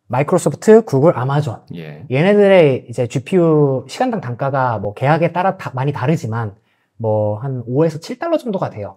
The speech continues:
Speaker 1: 좀 작게 계약을 하면, 단기 계약을 하면은. 근데 아이오넷은 영점육 달러예요, 지금.
Speaker 2: 어.
Speaker 1: 한 시간당. 거의 뭐 팔분의 일 가격인 거죠.
Speaker 2: 네, 십분의 일 가까이 돼요.
Speaker 1: 네, 십분의 일 가격, 가격인 거죠.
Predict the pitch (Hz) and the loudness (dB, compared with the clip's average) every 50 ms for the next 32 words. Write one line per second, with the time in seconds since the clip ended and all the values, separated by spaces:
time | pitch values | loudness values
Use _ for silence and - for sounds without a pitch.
0 | _ _ _ - 143 131 127 131 - - - - - - - 127 117 110 - 113 | _ _ _ -10 -10 -10 -10 -10 -10 -12 -6 -4 -2 -2 -2 -2 -6 -6 -6 -8
1 | 123 110 101 107 131 143 151 117 113 110 101 104 127 151 135 107 95 110 - - | -8 -10 -8 -6 -6 -6 -6 -6 -6 -8 -8 -8 -8 -8 -8 -10 -10 -12 -14 -16
2 | _ _ _ _ _ _ _ - 190 190 202 214 220 - _ _ - 127 156 190 | _ _ _ _ _ _ _ -6 -2 0 0 0 0 -2 _ _ -6 -4 -2 -2
3 | 196 190 180 254 233 135 131 143 - 156 117 107 - - 190 214 220 160 117 - | -2 -2 -2 -4 -4 -4 -4 -2 -2 -4 -6 -6 -6 -4 -2 0 0 0 -2 -4
4 | - - - - - _ _ - 82 80 82 78 78 78 78 - - - _ _ | -8 -14 -18 -20 -20 _ _ -16 -16 -16 -16 -16 -16 -18 -18 -20 -20 -20 _ _
5 | _ _ _ 160 165 143 147 127 110 98 101 - _ - 139 147 156 165 160 151 | _ _ _ -6 -6 -4 -4 -6 -6 -10 -12 -18 _ -2 0 2 2 2 2 2
6 | 117 113 113 113 110 - - 233 247 277 269 247 - - 117 110 151 175 175 143 | 0 0 -2 -2 -4 -4 -4 -4 -2 -2 -2 -2 -4 -2 -2 0 0 0 0 -2
7 | 117 104 101 90 90 92 90 - - - 185 175 - 170 147 127 - 104 - - | -6 -8 -8 -12 -12 -12 -14 -14 -12 -10 -10 -8 -4 -4 -4 -4 -4 -8 -10 -10
8 | 104 92 80 151 202 185 175 185 - - - 277 247 226 190 160 135 120 - - | -10 -8 -4 0 2 4 2 2 0 -4 -4 -2 0 0 0 0 -2 -4 -6 -12
9 | - - - 131 - - 123 127 135 123 113 107 104 160 202 | -12 -10 -8 -6 -4 -4 -2 -2 -2 -4 -4 -6 -6 -8 -10